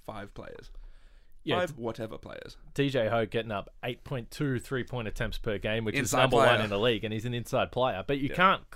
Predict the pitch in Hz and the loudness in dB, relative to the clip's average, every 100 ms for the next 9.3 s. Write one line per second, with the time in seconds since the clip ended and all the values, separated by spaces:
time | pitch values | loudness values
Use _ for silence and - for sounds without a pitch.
0 | 135 135 110 156 - 139 170 135 104 165 | -12 -10 -4 -4 0 0 2 0 -2 -4
1 | - 110 95 101 101 131 - - - - | 0 -2 0 -4 -4 -6 -10 -20 -20 -20
2 | - - 139 139 - 143 135 - - - | -20 -4 0 0 0 4 4 2 -18 -20
3 | - 139 117 143 - 127 131 117 107 120 | 0 2 4 2 2 -2 -4 -2 0 0
4 | 110 104 90 - 123 156 127 - - 107 | 2 0 -2 -2 2 2 0 -6 -6 -2
5 | 107 117 92 - - - - 107 95 101 | 2 2 -2 -14 -20 -20 -6 -2 -2 -2
6 | 120 - 127 110 - - - - - - | -6 -2 -2 -2 -6 -20 -20 -20 -18 -8
7 | 104 107 110 117 107 95 120 98 95 120 | -6 -4 -4 0 -2 0 0 0 2 2
8 | 120 - 98 95 113 110 98 92 95 95 | 0 -2 -4 0 2 2 0 -4 0 2
9 | 98 98 90 | 2 0 -6